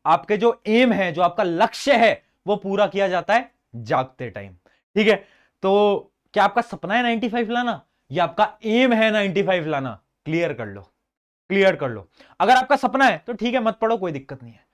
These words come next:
but अगर तुम्हारा एम है, तुम्हारा लक्ष्य है नाइंटी फ़ाइव लाना, पढ़ना पड़ेगा, पढ़ना पड़ेगा। चलिए, आगे बढ़ते हैं। अगली एक्टिविटी क्या है? Oxidation of copper to copper oxide। अब हम क्या कर रहे हैं? कॉपर को ले रहे हैं,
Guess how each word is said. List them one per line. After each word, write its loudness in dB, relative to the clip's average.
but -6
अगर -2
तुम्हारा -4
एम -2
है, -8
तुम्हारा -2
लक्ष्य 0
है 6
नाइंटी -4
फ़ाइव -4
लाना, -6
पढ़ना -10
पड़ेगा, -20
पढ़ना -12
पड़ेगा। -20
चलिए, 2
आगे 6
बढ़ते 0
हैं। -16
अगली 4
एक्टिविटी 2
क्या 6
है? 0
Oxidation 2
of 2
copper 4
to 0
copper 4
oxide। -4
अब -4
हम -2
क्या 0
कर -4
रहे -4
हैं? -6
कॉपर -2
को -4
ले -4
रहे -6
हैं, -12